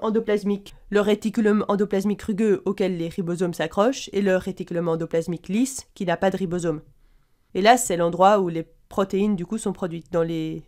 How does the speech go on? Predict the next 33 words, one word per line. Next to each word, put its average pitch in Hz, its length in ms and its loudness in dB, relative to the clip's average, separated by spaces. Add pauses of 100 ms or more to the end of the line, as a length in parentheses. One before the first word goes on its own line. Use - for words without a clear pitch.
ribosomes, 170 480 -4 (360)
et 196 120 0
aussi 214 320 -2
les 185 120 -2
lipides. 165 360 -10 (2500)
Et 214 100 -2
puis, 240 140 2
évidemment, 196 420 2
on 185 80 0
a 165 80 4
aussi 240 220 2
la 233 160 4
membrane 196 480 2
nucléaire. 170 540 -4
On 180 120 -4
a 160 80 0
la 160 100 -2
membrane 170 360 -2
nucléaire 175 480 -6
interne, 196 640 -2 (340)
que - 80 -12
tu 175 160 -12
vois 170 180 0
juste 165 300 -8
ici, 208 300 -8
qu'on 160 160 -8
a 156 80 -6
bien 165 160 -2
dans 165 80 -2
les 160 160 -4
deux 175 120 -6
cellules, 175 440 -8
hein, 165 160 -8